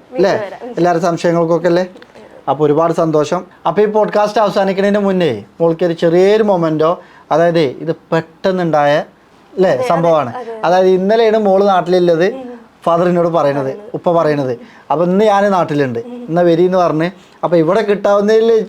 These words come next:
Speaker 2: വെച്ച് ചെറിയൊരു മൊമെന്റ് ആണ് അടിച്ചത്.
Speaker 1: ആ.
Speaker 2: അപ്പോ തീർച്ചയായിട്ടും ഇതൊന്ന് കൈമാറാം നമുക്ക്.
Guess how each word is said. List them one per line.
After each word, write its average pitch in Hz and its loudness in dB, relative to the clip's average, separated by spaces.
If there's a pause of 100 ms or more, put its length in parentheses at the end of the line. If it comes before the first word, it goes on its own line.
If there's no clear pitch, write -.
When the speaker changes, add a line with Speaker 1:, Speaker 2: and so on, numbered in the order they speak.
Speaker 2:
വെച്ച് 202 -2
ചെറിയൊരു 190 2
മൊമെന്റ് 175 0
ആണ് 170 2
അടിച്ചത്. 151 -2 (340)
Speaker 1:
ആ. 160 0
Speaker 2:
അപ്പോ 175 0 (300)
തീർച്ചയായിട്ടും 185 0
ഇതൊന്ന് 180 -2
കൈമാറാം 156 0
നമുക്ക്. 117 -4